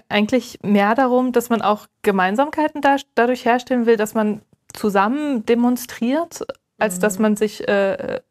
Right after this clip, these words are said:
Speaker 1: also eigentlich eher, dass verschiedene Gruppen zusammenkommen
Speaker 2: Mhm.
Speaker 1: und nicht getrennt werden, oder?
Speaker 2: Mhm. Ja, genau. Das ist, ähm, das ist so. Also, ähm, in, wenn wir, wenn wir erstmal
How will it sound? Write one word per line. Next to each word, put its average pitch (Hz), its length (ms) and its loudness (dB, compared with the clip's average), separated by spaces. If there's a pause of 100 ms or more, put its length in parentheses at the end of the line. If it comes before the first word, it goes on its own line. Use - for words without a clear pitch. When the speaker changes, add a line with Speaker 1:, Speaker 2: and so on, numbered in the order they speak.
(440)
Speaker 1:
also 202 180 -2
eigentlich 190 320 -2
eher, 208 100 4
dass 202 160 -4
verschiedene 208 380 0
Gruppen 202 240 -2
zusammenkommen 202 680 -2 (100)
Speaker 2:
Mhm. 220 280 -10
Speaker 1:
und 208 120 -2
nicht 202 140 -2
getrennt 220 400 -2
werden, 180 220 0
oder? 202 180 2
Speaker 2:
Mhm. 254 240 6 (140)
Ja, 208 240 2
genau. 190 400 2 (360)
Das 214 160 0
ist, - 380 0
ähm, 220 540 4 (720)
das 208 240 2
ist 208 240 -2
so. 302 240 4
Also, 202 540 0 (100)
ähm, 185 240 -2
in, 185 280 -2
wenn 180 160 -4
wir, 185 200 -2
wenn 180 200 -2
wir 185 120 -2
erstmal 185 560 -2